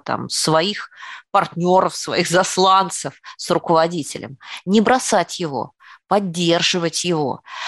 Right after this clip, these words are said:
потому что, э, он должен чувствовать, что вы рядом, что вы не только ему шлете какие-то грозные послания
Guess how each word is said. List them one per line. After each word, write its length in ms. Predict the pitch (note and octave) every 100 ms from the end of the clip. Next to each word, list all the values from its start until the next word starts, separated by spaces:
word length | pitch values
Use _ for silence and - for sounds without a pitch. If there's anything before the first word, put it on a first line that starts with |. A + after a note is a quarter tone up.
| - -
потому 340 | D#3+ F3 F3+ F3+
что, 440 | - G3 F3+ - -
э, 40 |
он 440 | E3+ E3+ - C4+
должен 320 | B3+ A#3 F#3 G3
чувствовать, 500 | - D#4 - A3 -
что 280 | - A3+
вы 160 | G3 G#3
рядом, 440 | F3+ E3 - G3+
что 240 | C4 - F3+
вы 80 | E3+
не 100 | F#3
только 320 | A3+ F#3+ -
ему 140 | D#3 D#3
шлете 400 | - F3+ E3 -
какие-то 440 | D3+ - D#3 D3+
грозные 600 | D3 G3+ A3 E3 D#3 D3+
послания 880 | - F3 - D#3 D3+ - B2+ G3+